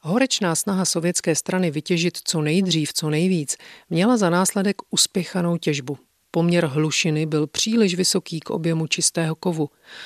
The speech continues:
Ložiska byla nedostatečně posouzena,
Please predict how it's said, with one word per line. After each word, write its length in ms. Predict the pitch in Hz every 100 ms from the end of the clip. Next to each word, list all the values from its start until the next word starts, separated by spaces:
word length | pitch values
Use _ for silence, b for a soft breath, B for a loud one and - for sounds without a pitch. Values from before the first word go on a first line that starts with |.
| B
Ložiska 500 | - 175 196 - -
byla 240 | 151 156 151
nedostatečně 720 | 151 165 - 165 175 - 185
posouzena, 680 | - - 226 202 180 165